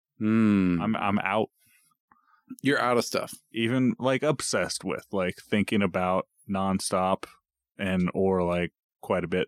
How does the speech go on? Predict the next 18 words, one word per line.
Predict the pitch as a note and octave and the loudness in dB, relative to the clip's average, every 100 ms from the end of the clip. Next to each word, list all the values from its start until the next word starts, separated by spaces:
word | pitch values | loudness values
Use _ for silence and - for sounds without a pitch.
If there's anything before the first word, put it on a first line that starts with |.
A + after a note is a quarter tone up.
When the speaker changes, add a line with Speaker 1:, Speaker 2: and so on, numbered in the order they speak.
| - | -4
Speaker 2:
throughout | G2 F2+ F2+ | -2 0 -2
the | E2+ | -4
day. | F#2 F#2+ G2+ _ - | -2 -2 -4 _ -2
Speaker 1:
Yeah. | A2+ G#2+ G#2 - - _ _ _ _ - | 0 0 -2 -10 -20 _ _ _ _ -8
Speaker 2:
I | F2+ | -2
don't, | A2 G#2 - | 0 -2 -4
I | F#2 | -2
don't | G2+ | -2
have | F#2 G2 F#2+ | 0 0 0
a | G2 | -2
thing | - F#2+ F#2 F2 | -2 -2 0 0
right | E2+ | -2
now. | C#2+ F#2+ | -2 -2
I | |
got | A2 - - | -2 -4 -6
too | - D#3 | -2 2
many | D3+ C3 A2 | 4 2 0
things. | A#2 F#2 D#2 - - | -2 -4 -6 -10 -12